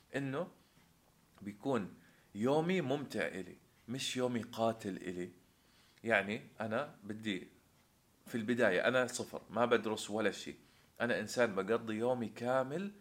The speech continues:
على الألعاب. إذن شو راح أعمل؟ راح أقول: "أوكي، راح أدخل نص ساعة من يومي، ومقابل النص ساعة ثلاث ساعات لعب". تمام؟ هذا أول أسبوع.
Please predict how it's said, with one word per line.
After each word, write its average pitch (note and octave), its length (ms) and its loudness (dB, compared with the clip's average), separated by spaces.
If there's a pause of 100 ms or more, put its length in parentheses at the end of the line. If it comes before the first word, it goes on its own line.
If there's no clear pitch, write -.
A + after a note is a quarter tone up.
(340)
على B2 500 0
الألعاب. F2+ 560 -2 (580)
إذن A#2+ 380 0
شو - 180 -4
راح A#2 160 2
أعمل؟ G2+ 380 0 (440)
راح B2+ 160 0
أقول: C#3+ 340 0
"أوكي، A#2+ 320 -2 (200)
راح - 160 -2
أدخل C#3+ 400 -2
نص C3+ 260 -2
ساعة B2 300 6
من G2 180 -2
يومي، F#2+ 400 -2 (400)
ومقابل D3+ 580 2
النص D3 420 -4
ساعة G2+ 480 4 (360)
ثلاث D3 460 4
ساعات B2+ 640 6
لعب". F2+ 300 2 (960)
تمام؟ A#2+ 360 0 (1040)
هذا A#2+ 200 8
أول B2 420 6
أسبوع. F2+ 420 -6